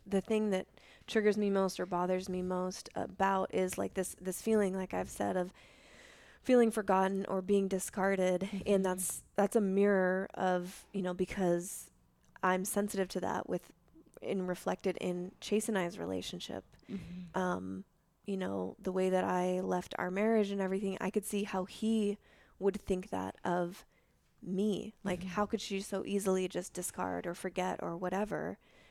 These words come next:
Speaker 1: when we have this whole history? You know, I'm thinking with my dad, like, "I've been your daughter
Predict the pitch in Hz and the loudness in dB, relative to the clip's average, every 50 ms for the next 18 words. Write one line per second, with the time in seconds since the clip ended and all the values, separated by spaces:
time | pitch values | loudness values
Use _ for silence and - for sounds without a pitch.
0 | - _ _ _ - 190 196 190 185 180 180 190 190 196 180 190 175 - 165 170 | -20 _ _ _ -2 0 2 2 2 0 -2 -4 -4 -4 -4 -4 -6 -8 -6 -6
1 | 170 175 196 220 226 220 - - 220 202 202 202 202 202 202 - - - - - | -6 -2 0 0 0 0 -2 -2 0 2 2 2 2 2 0 -2 -4 -10 -10 -6
2 | 180 180 175 185 190 202 - 196 190 190 - 185 185 196 - - - - _ - | -2 0 0 0 0 -2 -2 -4 -4 -4 -4 -6 -6 -8 -10 -14 -20 -20 _ -6
3 | - 196 196 165 165 175 180 - - 196 202 220 220 208 214 196 196 190 185 190 | -4 -4 -4 -4 -4 -6 -6 -2 0 2 2 2 2 2 2 0 0 -2 -4 -4
4 | - - - - - - - - - 196 180 214 220 214 202 196 196 196 208 214 | -6 -12 -20 -20 -20 -20 -20 -18 -14 -2 2 4 4 6 6 6 6 6 6 6
5 | 220 214 214 214 | 6 4 4 2